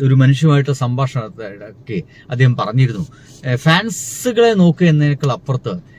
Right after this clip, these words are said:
ഇനി എനിക്ക് താല്പര്യമുള്ള വിഷയങ്ങൾ സിനിമ ചെയ്യുക എന്നുള്ളതാണ്. ഒരു തരത്തിൽ പറഞ്ഞാൽ നമുക്ക് അദ്ദേഹത്തെ അംഗീകരിക്കണം.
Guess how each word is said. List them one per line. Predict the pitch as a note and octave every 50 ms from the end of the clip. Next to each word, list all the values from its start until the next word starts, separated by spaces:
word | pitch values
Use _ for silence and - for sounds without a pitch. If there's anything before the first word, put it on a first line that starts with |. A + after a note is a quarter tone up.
| - F#3
ഇനി | F#3+ F#3+
എനിക്ക് | F3 E3 F3 E3+ - - A#3 F3
താല്പര്യമുള്ള | D#3 C3+ C3 C3 B2+ - D#3+ C#3+ C3+ B2+ B2 B2+ A#2+
വിഷയങ്ങൾ | A2+ G#2+ - - A#2+ A2+ A2+ A2 A2 A2 G#2 -
സിനിമ | - - - A#2 A2+ A2+
ചെയ്യുക | A2 F#2 G2+ F#2+ F#2+ F#2+ G2
എന്നുള്ളതാണ്. | F#2+ F2+ E2+ - - - - - - - - - - - - _ _ - - - - - - - - - - - - - - - - _ _ - - - - - - - - _ - - _ _ _ - - _ _ - _ _ _ _ _ _ _ - - - _ - - - - -
ഒരു | F#3
തരത്തിൽ | F#3+ F#3+ F3 D3+ E3+ G3
പറഞ്ഞാൽ | E3+ F3 D#3+ E3 E3
നമുക്ക് | D#3+ D3+ D3+ D3+ C#3+ D#3+
അദ്ദേഹത്തെ | D3 B2+ C3+ C3 B2 C#3+
അംഗീകരിക്കണം. | A#2+ A2 A2+ A#2 A2+ A#2 G#2 F2 E2+ - -